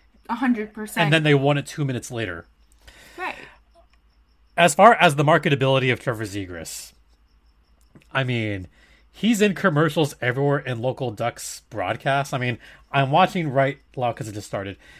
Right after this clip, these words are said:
Speaker 2: Um, he's doing a commercial for Olive Car Insurance. You know, don't
Speaker 1: Get
Speaker 2: protect
Speaker 1: your
Speaker 2: some
Speaker 1: bag,
Speaker 2: of it.
Speaker 1: Trevor.
Speaker 2: Don't protect some of it, protect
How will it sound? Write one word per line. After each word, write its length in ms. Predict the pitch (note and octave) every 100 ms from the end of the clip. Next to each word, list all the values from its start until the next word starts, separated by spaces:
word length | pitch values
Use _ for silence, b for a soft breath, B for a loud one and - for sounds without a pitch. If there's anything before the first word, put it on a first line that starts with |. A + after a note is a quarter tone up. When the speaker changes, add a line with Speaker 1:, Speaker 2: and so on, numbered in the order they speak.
| b -
Speaker 2:
Um, 140 | A#2+
he's 220 | - D#3+
doing 200 | D#3 E3+
a 60 | D3+
commercial 380 | C#3+ C#3 D3 D3
for 300 | - B2+ - -
Olive 380 | C#3 A3+ A3 -
Car 280 | - A3+
Insurance. 840 | F#3 A2+ B2+ F#2+ E2 - - - - _ b b b b b b b b b b _
You 100 | -
know, 140 | B2+ A#2
don't 200 | G#2+ F3
Speaker 1:
Get 120 | C4
Speaker 2:
protect 80 | -
Speaker 1:
your 160 | E3
Speaker 2:
some 200 | D#4+ A3+
Speaker 1:
bag, 180 | A3+ F#4+
Speaker 2:
of 40 | C#4+
it. 60 | C4+
Speaker 1:
Trevor. 640 | C4+ C4 D4 F#4 F#4+ G#4 G4+ b b b -
Speaker 2:
Don't 160 | F3+
protect 280 | F#3+ F#3 F#3+
some 160 | - G3+
of 80 | D#3
it, 100 | D3
protect 280 | C#3 F#3